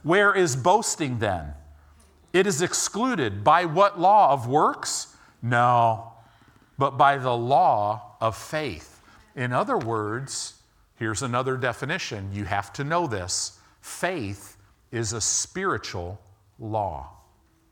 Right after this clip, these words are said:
It's a spiritual law. Gravity is an example of a physical law, right? I don't care how much money you have or don't have.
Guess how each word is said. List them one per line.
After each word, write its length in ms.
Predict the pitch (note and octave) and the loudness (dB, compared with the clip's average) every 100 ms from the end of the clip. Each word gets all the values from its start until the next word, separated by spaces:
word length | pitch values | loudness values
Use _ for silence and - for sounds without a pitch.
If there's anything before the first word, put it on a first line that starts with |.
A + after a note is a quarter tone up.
| _ _ _ _ _ _ _ _ _ _ - | _ _ _ _ _ _ _ _ _ _ -16
It's 160 | A2+ | -8
a 60 | A2+ | -4
spiritual 480 | - E3 E3+ - G2+ | -4 -2 -2 -2 -8
law. 240 | D#2+ C#2 - _ _ _ _ _ _ _ _ _ _ _ _ _ _ _ _ A#2 | -8 -12 -16 _ _ _ _ _ _ _ _ _ _ _ _ _ _ _ _ -6
Gravity 540 | A#2+ E3 G#3 F3+ D3 | 0 2 2 0 -4
is 120 | B2 | -4
an 100 | B2+ | -4
example 500 | A#2+ A2 C3 B2+ C#3+ | -6 -4 -4 -4 -4
of 80 | C3 | -4
a 60 | B2+ | -4
physical 440 | - D3+ B2 A2 | -6 -6 -6 -8
law, 280 | F2+ D2 C#2 - _ _ _ _ _ _ _ _ _ _ _ _ _ _ - | -8 -10 -12 -18 _ _ _ _ _ _ _ _ _ _ _ _ _ _ -4
right? 260 | A2+ D#3+ - - - - _ _ _ _ | -2 -2 -8 -20 -20 -20 _ _ _ _
I 120 | A#2 | 0
don't 140 | D3+ - | 0 -4
care 200 | D#3+ B2+ | -2 0
how 120 | C#3 | 0
much 220 | B2 - | -2 -4
money 240 | A#2 B2+ | -4 -4
you 120 | C#3+ C#3+ | -4 -4
have 280 | D3 C#3 | -4 -4
or 60 | E3+ | -4
don't 240 | C3+ A2+ | -4 -4
have. 440 | F#2+ F#2+ G2 B2+ | -6 -8 -8 -12